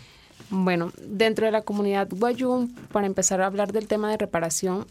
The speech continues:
pues es muy difícil la reparación, ya sea en diferentes estados. Eh, ya como en la reparación,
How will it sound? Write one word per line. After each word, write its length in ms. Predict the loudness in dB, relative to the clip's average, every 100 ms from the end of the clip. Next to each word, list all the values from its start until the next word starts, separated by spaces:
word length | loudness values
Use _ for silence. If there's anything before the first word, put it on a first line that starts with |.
| -14 -2
pues 280 | 0 0 0
es 120 | -2
muy 160 | 0 -2
difícil 440 | -2 -4 -4 -2
la 100 | -2
reparación, 840 | -2 -4 -4 -2 -2 0 0 -4 -2
ya 160 | 0
sea 400 | 0 0 0 0
en 160 | 0 0
diferentes 520 | -2 -2 -2 -2 -2
estados. 300 | -2 -4 -4 -8 -16 -16 -2
Eh, 160 | 0
ya 240 | 2 2 0 -6 _
como 380 | -2 0 2 2
en 160 | 2 0
la 80 | 0
reparación, 1400 | -2 -2 -2 -2 -2 0 0 0 -2 -2 -2 -4 -6